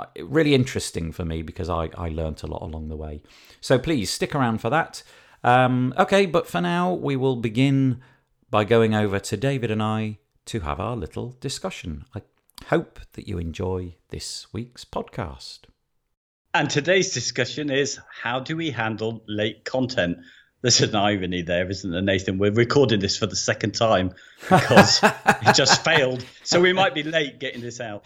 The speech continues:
Speaker 1: <laughs> Yeah, we, um, we do this on Skype. It's a bit of an aside. I know you shouldn't be, uh, forced to listen to this nonsense, but there we go. We do this on Skype, and sometimes it's really good, and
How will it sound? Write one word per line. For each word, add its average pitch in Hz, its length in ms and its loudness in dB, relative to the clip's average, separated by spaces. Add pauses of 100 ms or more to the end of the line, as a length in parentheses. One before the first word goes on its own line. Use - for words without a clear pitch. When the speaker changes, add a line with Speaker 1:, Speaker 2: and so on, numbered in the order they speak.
(120)
Speaker 1:
<laughs> - 720 -6
Yeah, 95 200 0 (240)
we, 117 260 4
um, 110 220 6 (320)
we - 80 -6
do 127 160 4
this 95 200 2
on 78 120 -2
Skype. - 580 0
It's 82 220 -6
a 85 40 -8
bit - 140 -4
of 76 80 -8
an 80 80 -6
aside. 80 500 -4
I 80 60 -6
know 82 120 -8
you 78 140 -10
shouldn't 73 280 -16
be, - 200 -20 (180)
uh, 78 140 -16 (120)
forced - 360 -8
to 98 60 -4
listen 82 240 -8
to 76 80 -14
this 82 180 -10
nonsense, 92 580 -6
but 85 140 -8
there 92 120 -4
we 85 80 -6
go. 87 100 -8 (380)
We 87 80 -14
do 107 120 -4
this 98 160 -8
on 85 100 -8
Skype, 147 500 -6
and 90 220 -8 (300)
sometimes 143 460 -2
it's 131 140 -6
really 147 160 2
good, 202 420 4
and 87 280 -2